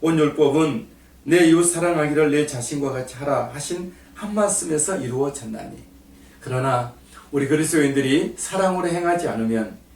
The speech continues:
피차 멸망하고 말 것입니다. 십오 절. "만일 서로 물고 먹으면 피차 멸망할까 조심하라."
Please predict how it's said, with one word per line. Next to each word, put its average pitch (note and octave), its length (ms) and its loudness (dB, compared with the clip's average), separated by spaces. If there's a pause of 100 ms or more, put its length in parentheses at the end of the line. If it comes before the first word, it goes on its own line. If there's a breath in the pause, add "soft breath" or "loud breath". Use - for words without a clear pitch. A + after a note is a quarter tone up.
(220)
피차 C3 500 -8 (280)
멸망하고 A#2 540 -4
말 A#2+ 200 -6
것입니다. A2 440 -12 (400)
십오 - 300 -8
절. B2+ 420 -4 (440 loud breath)
"만일 E3 280 4
서로 E3 300 2
물고 D3+ 380 2
먹으면 B2 600 -4
피차 - 600 -10
멸망할까 B2+ 800 -8 (180)
조심하라." - 560 -12